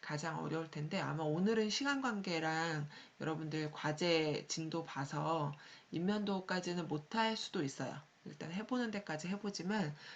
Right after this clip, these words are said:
못할 수도 있어서 일단은 평면하고 천장까지 완성하는 걸로,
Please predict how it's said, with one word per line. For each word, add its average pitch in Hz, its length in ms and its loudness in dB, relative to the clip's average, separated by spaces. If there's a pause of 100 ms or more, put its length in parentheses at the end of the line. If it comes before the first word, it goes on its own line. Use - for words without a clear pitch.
(140)
못할 190 300 -2
수도 - 220 -4
있어서 147 560 -2 (300)
일단은 185 560 -2
평면하고 226 800 0
천장까지 202 880 -2
완성하는 175 640 0
걸로, 165 440 -2